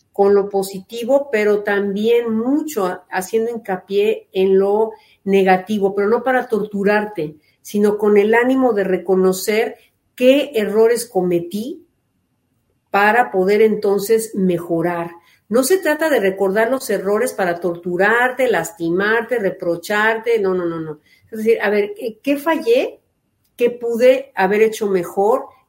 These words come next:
¿Qué aprendí? Porque cuando te empiezas a criticar y a juzgar, que es algo que ya hemos, este, he platicado tú y yo muchas veces, nos estamos generando culpas,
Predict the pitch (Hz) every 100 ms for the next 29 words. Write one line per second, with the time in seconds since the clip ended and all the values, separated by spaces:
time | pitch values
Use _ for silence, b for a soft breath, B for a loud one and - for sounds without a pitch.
0 | _ - 208 202 196 170 160 160 165 -
1 | _ _ _ _ _ 208 220 226 233 240
2 | 240 330 392 - 214 208 220 202 202 240
3 | 254 254 254 214 185 226 240 226 233 233
4 | 214 190 208 214 214 185 - - 151 -
5 | 185 190 190 190 214 214 214 202 196 190
6 | 196 180 202 208 233 196 - 214 214 220
7 | - b _ 196 190 196 208 214 208 262
8 | 262 - - - -